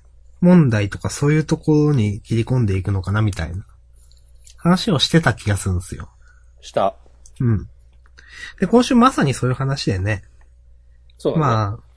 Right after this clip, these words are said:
Speaker 1: 大人がこ-、子供、自分の我が子を殺すとか、まあ、悲惨なね、事件としてよく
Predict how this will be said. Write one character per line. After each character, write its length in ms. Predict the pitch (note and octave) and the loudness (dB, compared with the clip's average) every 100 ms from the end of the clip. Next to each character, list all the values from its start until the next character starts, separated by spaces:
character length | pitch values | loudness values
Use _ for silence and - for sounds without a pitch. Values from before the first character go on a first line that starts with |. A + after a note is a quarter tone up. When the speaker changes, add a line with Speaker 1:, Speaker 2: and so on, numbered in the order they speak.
| - | -12
Speaker 1:
大 100 | - | -8
人 120 | A#2+ B2 | -4 -4
が 240 | A#2 A#2 | -4 -6
こ-、 300 | - G#2+ G#2 - | -8 -8 -8 -8
子 140 | - | -4
供、 280 | A2+ G#2+ G#2+ | -2 -2 -4
自 160 | A2 A#2 | -2 -2
分 120 | A2+ | -2
の 140 | G#2+ | -2
我 60 | A2 | -2
が 120 | A2+ | -4
子 140 | G2+ F#2+ | -6 -10
を 40 | |
殺 300 | F2+ F#2+ C#3 | -8 -8 -8
す 40 | - | -8
と 120 | A#2+ | -10
か、 300 | - F#2 - - - | -8 -12 -14 -16 -8
ま 340 | A#2 G#2 F#2+ | -6 -4 -6
あ、 80 | - - - - - - - | -10 -18 -20 -20 -20 -20 -20
悲 120 | - | -10
惨 220 | - A2 | -4 -4
な 100 | G2+ | -2
ね、 200 | A2+ D3+ - | -4 -4 -6
事 120 | B2 | -6
件 220 | A2 G2+ | -4 -4
と 140 | G2 F#2+ | -6 -10
し 80 | |
て 100 | - | -8
よ 140 | G2 A2+ | -8 -8
く 220 | - F2+ | -10 -14